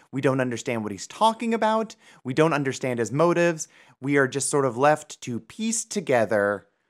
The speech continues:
what that means in our own mind, which will inherently lead to better discussions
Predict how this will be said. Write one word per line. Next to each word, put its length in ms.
what 420
that 200
means 400
in 140
our 160
own 160
mind, 300
which 160
will 220
inherently 1000
lead 180
to 80
better 180
discussions 560